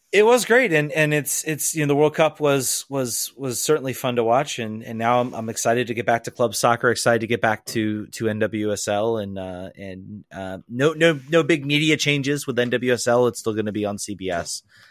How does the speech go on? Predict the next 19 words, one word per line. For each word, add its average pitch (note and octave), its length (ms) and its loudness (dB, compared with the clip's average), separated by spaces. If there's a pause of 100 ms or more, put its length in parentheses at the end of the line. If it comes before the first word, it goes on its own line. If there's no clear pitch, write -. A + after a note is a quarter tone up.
(120)
so F2 380 -4 (120)
still - 180 -4
gotta, B2 220 4
still D#3+ 160 -2
gotta D3 140 4
hold C#3+ 160 4
on C#3 140 2
to B2+ 40 0
that B2 160 2
cable G2+ 260 0
package, F#2+ 380 -4
I F#2 80 -4
guess, F2+ 380 -6 (340)
and G#2 80 -6
that G2+ 80 -2
Paramount G#2 340 -2
Plus F#2 220 -4
subscription. D2 640 -12
So, C#2+ 320 -10